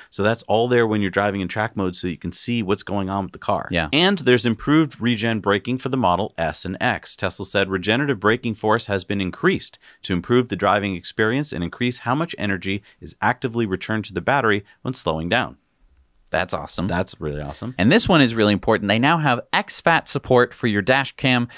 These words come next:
Speaker 2: slash Sentry Mode footage.
Speaker 1: What is X fat?
Speaker 2: So, <laughs> so this kinda gets into an esoteric topic about, uh, f-, uh, drives and, and, uh, partitions and, uh, can get very, very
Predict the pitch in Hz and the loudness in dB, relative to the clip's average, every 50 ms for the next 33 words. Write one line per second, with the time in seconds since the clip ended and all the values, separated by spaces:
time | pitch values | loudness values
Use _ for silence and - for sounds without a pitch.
0 | - _ - - - 107 101 101 - - - - 95 92 - 95 87 85 82 82 | -20 _ -8 0 2 2 2 2 0 -2 -2 -2 -2 0 0 -2 0 0 0 0
1 | 78 - - - 98 82 67 - - - - - - 131 139 - - - 123 151 | -2 -2 2 2 2 2 2 -2 -6 -10 -10 -10 -12 -12 -12 -12 -10 -8 -8 -8
2 | - - - - - - - - _ _ - - - - - - - _ _ _ | -8 -10 -12 -10 -10 -12 -12 -16 _ _ -20 -20 -20 -20 -20 -20 -20 _ _ _
3 | - - - - - - - - - - - 160 - - 139 135 135 131 190 247 | -10 -6 -4 -2 -2 -2 -4 -6 -4 0 0 0 2 6 6 6 6 6 4 4
4 | 247 - - 220 214 208 185 185 180 - 170 147 - 139 135 123 - - - 127 | 4 4 4 4 6 6 4 4 4 2 0 4 6 8 8 6 4 2 -2 -2
5 | 139 - 151 143 - 139 127 143 147 - - 120 120 117 131 123 - 120 95 113 | 0 0 0 2 6 6 6 6 4 2 0 0 2 2 0 2 2 2 4 4
6 | 107 104 98 - - - - - - _ - 92 95 95 90 87 87 78 - - | 4 4 4 2 -4 -16 -16 -16 -12 _ 0 2 4 6 6 4 4 2 -2 -12
7 | - - - - 76 80 82 80 73 104 107 117 123 131 135 156 170 180 - - | -20 -14 -6 -4 -2 -2 -2 -2 2 4 6 6 6 6 6 4 2 0 -4 -8
8 | - - 90 87 87 85 87 - - - - - - - - 98 95 92 87 76 | -8 -8 -8 -6 -8 -8 -10 -12 -16 -18 -20 -20 -14 -6 -2 -2 0 0 0 2
9 | 98 90 87 - - - 98 - - 147 147 - - 349 381 370 359 320 214 - | 2 2 2 2 0 -4 -2 -2 -2 -2 0 2 0 0 2 2 0 0 0 0
10 | - 127 110 101 95 90 - - - - - - 120 123 120 113 107 - - 110 | 0 2 2 2 2 0 -4 -12 -16 -14 -8 0 2 4 4 4 2 0 0 0
11 | 107 117 113 113 127 135 135 139 143 147 139 127 123 123 117 113 107 107 101 92 | 4 4 4 4 6 6 6 6 8 6 6 6 6 6 6 6 6 4 2 -2
12 | 87 | -6